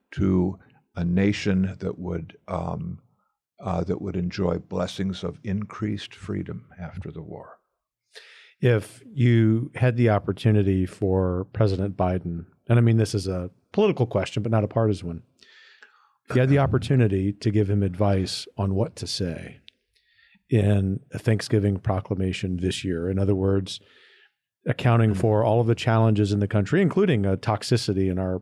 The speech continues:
Speaker 2: in our politics, what did, what would your advice be?
Speaker 1: I,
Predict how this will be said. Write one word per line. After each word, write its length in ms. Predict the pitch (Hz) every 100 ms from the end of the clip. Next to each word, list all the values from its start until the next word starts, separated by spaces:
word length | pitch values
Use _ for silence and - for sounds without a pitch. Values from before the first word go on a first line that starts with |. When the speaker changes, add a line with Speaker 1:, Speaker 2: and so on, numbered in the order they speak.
| -
Speaker 2:
in 140 | 107
our 160 | 98 98
politics, 680 | - 85 85 95 95 - - _ _ _ _ _ _ _ _ _ _ _ _ _ _
what 120 | 165
did, 180 | 165 135 -
what 120 | -
would 140 | 151 123
your 100 | 101
advice 300 | 90 82 -
be? 240 | - - _ - - - - - _ _ -
Speaker 1:
I, 260 | 143 165